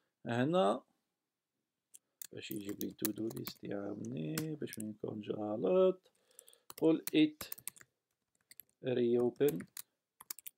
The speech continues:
a marked to do. It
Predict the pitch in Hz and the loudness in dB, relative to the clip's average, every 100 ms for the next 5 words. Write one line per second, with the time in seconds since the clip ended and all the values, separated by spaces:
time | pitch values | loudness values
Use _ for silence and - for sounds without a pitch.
0 | _ _ 123 113 107 104 120 131 131 135 | _ _ -6 -4 -2 0 2 2 2 0
1 | 131 - - - - - - - - _ | -2 -12 -12 -10 -10 -12 -10 -10 -10 _
2 | - - - - - _ - _ - 117 | -14 -14 -20 -20 -20 _ -20 _ -10 -4
3 | 107 104 101 - - _ - - _ _ | -2 0 -2 -4 -16 _ -20 -20 _ _
4 | _ _ _ _ _ _ _ _ - _ | _ _ _ _ _ _ _ _ -20 _
5 | _ _ - _ _ _ _ _ 127 120 | _ _ -20 _ _ _ _ _ -4 -4
6 | - | -4